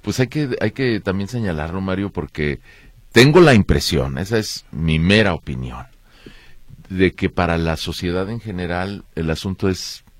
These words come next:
un tanto lejano. Si lo que tienen es la obligación de acordar una reforma constitucional para que hagamos elecciones del Poder Judicial,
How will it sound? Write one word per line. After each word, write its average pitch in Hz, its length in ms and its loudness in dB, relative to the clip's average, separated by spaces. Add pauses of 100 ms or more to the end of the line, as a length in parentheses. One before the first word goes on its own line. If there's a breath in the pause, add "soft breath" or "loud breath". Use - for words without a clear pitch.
un 78 200 -12
tanto 92 340 -2
lejano. 82 640 -4 (600 loud breath)
Si 87 220 -4
lo 82 140 0
que 90 100 -6
tienen 127 360 -4
es 127 100 -6
la 127 100 -6
obligación 98 720 -8
de 85 140 -4
acordar 87 680 -6 (400 soft breath)
una 98 240 -2
reforma 92 540 -2
constitucional 80 1040 -4
para 76 260 -4
que - 120 -8
hagamos 82 300 -4
elecciones 87 460 -6
del 85 140 -6
Poder 76 240 -4
Judicial, 82 500 -4